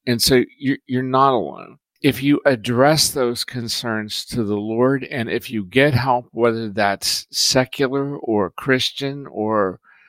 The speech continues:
or, or whatever, there is hope, and, and that this is, uh,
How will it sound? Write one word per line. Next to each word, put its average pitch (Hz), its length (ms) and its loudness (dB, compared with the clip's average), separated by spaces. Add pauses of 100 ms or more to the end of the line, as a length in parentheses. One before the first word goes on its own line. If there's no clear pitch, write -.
(160)
or, 123 300 6
or 120 200 4
whatever, 117 760 -2 (300)
there 120 240 2
is 160 400 4
hope, 87 340 -8 (220)
and, 120 380 0
and 123 220 -6
that 120 140 -6
this 139 320 0
is, 147 560 2
uh, 104 260 0